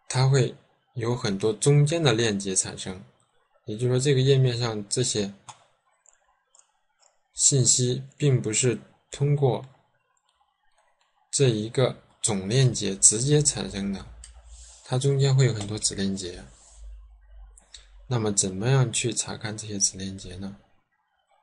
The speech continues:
火狐浏览器，如果你装过 Firebug 工具的话，直接按下F十二，就可以调出来它的调试面板，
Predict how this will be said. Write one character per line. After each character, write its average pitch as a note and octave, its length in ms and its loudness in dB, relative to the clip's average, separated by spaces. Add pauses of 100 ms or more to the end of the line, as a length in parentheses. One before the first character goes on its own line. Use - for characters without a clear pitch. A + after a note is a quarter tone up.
(800)
火 G#2 200 0
狐 C3 160 2
浏 B2 100 4
览 G2+ 220 -4
器， A2 140 -4
如 G#2 260 -4
果 G#2+ 160 -4
你 F#2+ 220 -4
装 A#2 400 -4
过 A2 340 -4
Firebug G#2+ 640 -6
工 G#2 260 -10
具 A2 160 -10
的 G2+ 80 -12
话， G2 320 -14 (460)
直 - 180 -2
接 - 200 -8
按 A2+ 200 -6
下 B2+ 140 -8
F G#2+ 260 -10
十 - 220 -4
二， G2 260 -12 (1300)
就 A2 160 -8
可 G#2+ 100 -10
以 G#2 60 -6
调 A2 280 -6
出 G2+ 120 -10
来 G2 120 -10
它 G2 160 -12
的 G2 280 -10 (520)
调 G2+ 200 -6
试 G#2+ 100 -4
面 G#2 260 -6
板， F#2+ 160 -16